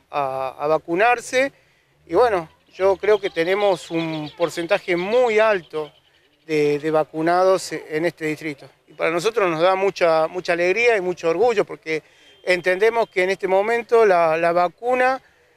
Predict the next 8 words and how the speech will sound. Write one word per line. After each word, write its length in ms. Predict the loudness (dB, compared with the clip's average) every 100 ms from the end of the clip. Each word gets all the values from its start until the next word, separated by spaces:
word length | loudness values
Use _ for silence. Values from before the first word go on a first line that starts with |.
| _
es 160 | 0 2
una 180 | 4 2
herramienta 580 | 2 2 0 0 0 0
clave 500 | 2 4 4 2 2
para 340 | 2 2 0
frenar 680 | -2 -2 2 2 2 2 0
y 100 | -4
para, 840 | 0 2 2 2 0 0 -4